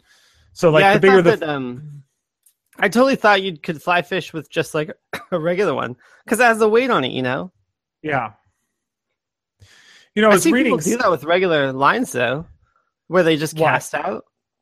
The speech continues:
Speaker 1: Well, you could cast out, but you don't, you're not gonna do what that, that is, that's doing. It's a different, it's sort of like a different technique.
Speaker 2: Huh.
Speaker 1: Um,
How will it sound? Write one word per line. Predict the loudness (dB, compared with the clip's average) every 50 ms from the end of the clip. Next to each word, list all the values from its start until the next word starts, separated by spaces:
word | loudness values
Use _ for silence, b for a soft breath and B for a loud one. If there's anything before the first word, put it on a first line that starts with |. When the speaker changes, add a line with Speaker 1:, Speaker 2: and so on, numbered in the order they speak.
| _ _ _ _ _ _ _ _ _ _
Speaker 1:
Well, | -2 0 2
you | 2 2
could | 0 -2 -2
cast | 0 0 0 0 2 2
out, | 2 2
but | 2 -2
you | -2 0 0
don't, | 0 0 -2 -2 -2
you're | -2
not | -2 -2 -2 -2
gonna | -2 -4 -4
do | -4 -4 -6 -6 -4 -4
what | -2 -2 -4 -4 -2
that, | -4 -4 -4 -4 -8 _ _ -16
that | -8 -6 -4 -4 -4 -4
is, | -8 -10 -14 -20 _ _ -4
that's | -2 -2 -2 -4 -6 -10
doing. | -12 -12 -10 -10 -10 -12 -16 -20 _ _ _ _ _ -10
It's | -8 -6 -4
a | -4
different, | -2 -2 -2 -2 -2 -6 -6 -6 -10 -12
it's | -12 -8 -4
sort | -2 -2 -2
of | -2
like | -4 -4 -4
a | -6
different | -6 -6 -6 -6 -6 -8 -12 -12 -12 -16 -16
technique. | -14 -14 -14 _ -14 -16 -16 -16 -18 _ _ _ _ _ _ _ _ _ _ _ _ _ _ _ _ _ _ _
Speaker 2:
Huh. | _ -6 -4 -4 -2 0
Speaker 1:
Um, | 0 0 0 -2 -4 -6 -10 -14